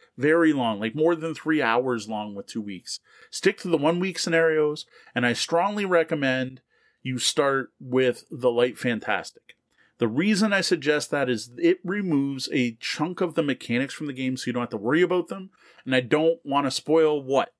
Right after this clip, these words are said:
but you wanna start with that one. If you wanna experience everything in the game, like, if you wanna taste for everything for your first game, then do the Passenger. Though I recommend the Light Fantastic, and then once you beat Light Fantastic, play the Passenger.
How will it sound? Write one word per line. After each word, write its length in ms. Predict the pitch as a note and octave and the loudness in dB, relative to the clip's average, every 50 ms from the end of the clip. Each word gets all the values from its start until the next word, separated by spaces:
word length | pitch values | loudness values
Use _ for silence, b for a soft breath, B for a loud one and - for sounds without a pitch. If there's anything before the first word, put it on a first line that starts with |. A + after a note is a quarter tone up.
| _ _ - | _ _ -18
but 380 | B2 A2 - - A#2 A2+ - - | -12 -2 0 0 0 0 -4 -8
you 160 | C3+ B2+ C3+ | -10 -10 -10
wanna 360 | C3 B2 C3 C#3+ D3+ E3 E3+ E3 | -8 -8 -6 -4 -2 -2 -2 -2
start 240 | - - D#3+ D#3+ C#3+ | 0 2 0 0 0
with 100 | C3 - | -2 -2
that 240 | C3 A#2 G#2+ F#2 F2+ | -2 0 0 -2 -4
one. 100 | F2+ F2 _ _ b b b b b b | -10 -18 _ _ b b b b b b
If 320 | - G#3+ B3+ C4 B3+ - | 2 2 4 2 2 0
you 100 | G#3 G#3+ | -2 -2
wanna 240 | G3+ G3+ G3+ G3+ G3 F#3+ | 0 0 0 0 0 -2
experience 500 | - - - F#3+ F#3 F3+ F3 E3 - - | -4 -4 -2 -2 0 0 0 -2 -2 2
everything 400 | - E3 E3 D#3+ E3+ D#3 - D#3 | 2 2 2 2 0 0 0 0
in 80 | D3 C3+ | 0 0
the 60 | C3 A#2 | 0 -2
game, 220 | A#2 A2 G2 F2 | -2 -2 -4 -4
like, 140 | F#2 G#2 A2 | -8 -8 -8
if 80 | C3+ C3 | -6 -4
you 120 | C#3+ E3+ | -2 0
wanna 220 | E3+ F3 F3 E3 C#3+ | 2 2 2 2 0
taste 400 | - - - D3 D#3+ E3+ - - | -2 -2 -2 -2 -2 -2 -6 -6
for 200 | - - F3 D#3+ | -2 2 2 2
everything 420 | D#3+ D#3 D#3+ E3 D#3+ F3 E3+ D#3+ | 4 2 2 0 -2 -2 -4 -6
for 100 | D#3 - | -4 -2
your 100 | E3 D#3 | -2 -2
first 320 | D3 - D#3 D3+ C#3 - - | -2 -2 -4 -6 -6 -6 -6
game, 340 | D3 C3 C3 C3 C3 A#2+ A#2 | -4 -4 -4 -4 -6 -2 0
then 280 | B2 B2+ C#3+ D3 C#3 | 2 2 2 -2 -4
do 160 | B2 C#3 D#3 | -4 -4 -2
the 140 | C#3+ C#3 C3 | -2 -2 -2
Passenger. 680 | - - C3+ C#3 D3+ - - G3 F3+ E3+ F#3 F#3+ G3+ - b b b b b b b b | -2 0 -2 -2 -2 -2 -6 -8 -6 -6 -6 -8 -8 -12 b b b b b b b b
Though 140 | - B2+ B2 | 2 2 4
I 120 | A#2+ C#3+ | 6 4
recommend 600 | E3+ D#3+ D#3+ D#3+ D#3+ - D#3+ D3 C#3+ C3+ C3+ C3+ | 4 4 4 2 2 0 0 2 2 2 0 0
the 80 | A#2+ A#2+ | 0 2
Light 240 | A2 A#2 C#3 E3 - | 2 2 2 2 0
Fantastic, 720 | - D3+ C#3+ C3+ - C#3 C3 B2+ B2+ B2+ - C3 A#2 - | -2 -2 -2 -2 0 0 0 0 0 0 -2 -4 -2 -2
and 140 | A#2+ G#2+ G#2 | -2 -2 -2
then 180 | G#2+ G#2 G2+ | -4 -6 -2
once 260 | A2+ C3 D3+ D#3 - - | 0 0 0 0 -2 -6
you 80 | D3 | -8
beat 280 | A#2+ G#2+ B2 C3 C3+ B2+ | -8 -8 -8 -8 -6 0
Light 240 | C3 B2 B2 A#2 - | 0 0 0 0 -4
Fantastic, 580 | - B2 A#2 A2 A2 A2+ A2 G#2 - - A2 | -6 -6 -6 -4 -4 -2 -4 -4 -4 -8 -14
play 180 | - - G#2+ G2+ | -8 -6 -6 -6
the 80 | F#2+ - | -6 -6
Passenger. 400 | - G#2 F2 E2 - - - - | -6 -6 -6 -6 -10 -14 -18 -20